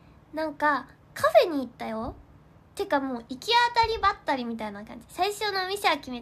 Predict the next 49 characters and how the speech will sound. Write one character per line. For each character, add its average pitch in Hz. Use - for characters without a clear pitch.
た 247
の。 -
<laughs> -
え、 453
て 415
か 330
ま 381
ず 381
さ、 330
私 392
ち 392
ょ -
っ 392
と 359
先 403
輩 440
ら 466
し -
さ 330
を 294
出 285
そ 339
う 330
と 262
思 254
っ 254
て、 392
<laughs> -
な 339
ん 330
か、 302
あ 269
の、 262
先 403
輩 453
ら 480
し -
さ 311
を 269
出 254
し 277
た 294
く -
て、 247
ま 339
ず 294
最 330
初 349
に、 330